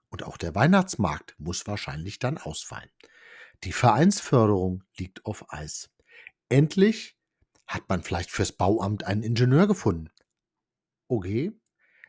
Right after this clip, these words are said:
er darf aber nicht eingestellt werden, weil es keinen Haushalt gibt.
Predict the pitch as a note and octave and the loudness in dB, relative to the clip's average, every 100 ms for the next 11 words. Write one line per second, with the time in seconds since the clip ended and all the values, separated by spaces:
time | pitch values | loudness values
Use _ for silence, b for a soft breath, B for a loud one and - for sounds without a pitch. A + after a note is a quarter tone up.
0 | _ G#2+ F#2+ E2+ - A2+ A2 B2 - - | _ -6 -4 -6 -6 -6 -4 -4 -6 -6
1 | G#2 G#2 A2 - G#2+ A2+ - A2 A2+ B2+ | -2 -2 -2 -4 -4 -4 -4 -6 -6 -10
2 | - C#3 C3+ - G#2 C3 C3 G#2 - D2+ | -10 -10 -10 -10 -6 -4 -2 -4 -4 -12
3 | - - - | -14 -18 -18